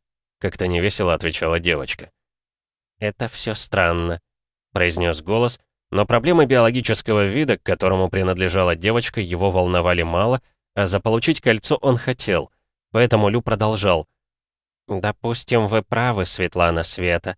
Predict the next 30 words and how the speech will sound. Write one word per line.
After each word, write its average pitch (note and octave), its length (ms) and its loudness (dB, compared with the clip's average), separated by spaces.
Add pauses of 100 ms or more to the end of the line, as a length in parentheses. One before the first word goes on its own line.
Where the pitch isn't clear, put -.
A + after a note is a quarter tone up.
(280)
и G2 100 -4
этот F2+ 320 -2
суприм G2 420 -2
из-под F2+ 360 -4
дерева G2 340 0
не F#2+ 160 0
захочет G2+ 540 -4
отдать D#2+ 420 -4
нам F2+ 200 0
кольцо F2+ 460 -2
после G2+ 360 -4
того, G2 300 -2
как - 180 -6
мы F#2+ 180 2
выполним G2 540 0
свою F#2 380 0
часть F2+ 320 -4
договора. F2 580 0 (420)
В - 80 -14
таком G2+ 280 0
случае G#2+ 400 -2
нам G#2 220 2
нужно G#2 300 0
вернуться G2+ 480 0
к - 80 -6
нему F#2+ 300 0
и G#2+ 60 -2
попросить G2+ 540 -6
кольцо F#2+ 400 -4
вперёд G#2+ 460 -2